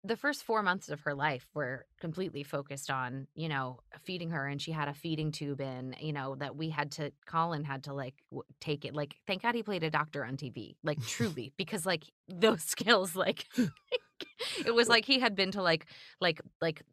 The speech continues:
Speaker 1: plastic baby boot camp, and then they were like, "Here's a real child," you know? It, it, it just, so much of it was all about getting her to eat and going to the doctor constantly and, and whatnot, and so I think that that really sort of, um,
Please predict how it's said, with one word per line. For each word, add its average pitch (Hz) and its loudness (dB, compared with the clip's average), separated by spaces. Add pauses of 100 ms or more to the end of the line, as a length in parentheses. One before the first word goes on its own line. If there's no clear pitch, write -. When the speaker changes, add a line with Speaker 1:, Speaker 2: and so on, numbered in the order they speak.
Speaker 1:
plastic 160 2
baby 165 0
boot 143 -4
camp, 196 0
and 170 -2
then 160 2
they 160 2
were 156 2
like, 147 0
"Here's 151 0
a 165 -2
real 170 -2
child," 143 -8
you 185 -2
know? 165 2 (500)
It, 220 4
it, - -4 (340)
it 185 -12
just, 247 -4
so 220 2
much 220 0
of 185 -4
it 175 -2
was 170 -4
all 170 2
about 160 2
getting 160 -2
her 156 -2
to 143 -6
eat 196 -8
and 160 -2
going 151 -2
to 143 -6
the 147 -4
doctor 151 -2
constantly 147 -4
and, 143 -8
and 147 -6
whatnot, 139 -6
and 156 -4
so 156 0 (800)
I 226 -4
think 233 0
that 262 0
that 202 4
really 180 -2
sort 165 -2
of, 156 -2
um, 139 -4